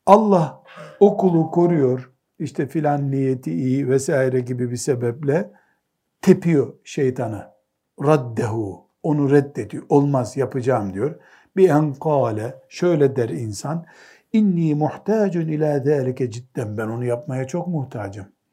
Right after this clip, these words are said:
İz la budde li minet tezevvudi min hâzihi dünya el fâniye lil âhireti len qidâe leha. Çarem yok. Bu dünyada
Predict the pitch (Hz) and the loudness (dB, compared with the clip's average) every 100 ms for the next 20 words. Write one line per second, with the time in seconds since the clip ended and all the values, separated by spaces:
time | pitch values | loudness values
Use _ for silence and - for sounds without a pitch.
0 | _ _ _ _ - 190 135 120 135 139 | _ _ _ _ -2 -2 0 2 2 4
1 | 196 165 175 170 165 156 151 147 151 139 | 0 4 4 4 2 0 0 -2 0 0
2 | 147 175 151 147 135 131 143 135 123 131 | 2 0 0 -2 -2 -4 -4 -4 -2 2
3 | 147 139 135 127 123 117 180 170 139 127 | 2 2 0 -2 -2 0 2 2 2 0
4 | 135 139 127 - 143 156 151 139 127 135 | 0 -2 -4 -2 0 0 0 0 0 -2
5 | 147 147 151 143 147 135 131 131 92 _ | 0 0 0 0 -2 -2 -4 -8 -10 _
6 | _ - - _ 131 131 180 185 156 - | _ -20 -20 _ 0 4 6 4 0 -10
7 | _ - 147 131 143 160 - 135 123 139 | _ 0 2 8 10 10 8 2 2 2
8 | 117 175 165 85 - _ _ _ - 123 | 2 -6 -12 -14 -18 _ _ _ 0 2
9 | 127 147 151 226 226 - _ _ _ 175 | 4 2 4 4 2 -8 _ _ _ 0
10 | 170 156 143 131 120 131 180 196 | 2 0 0 -2 -2 -2 -2 -4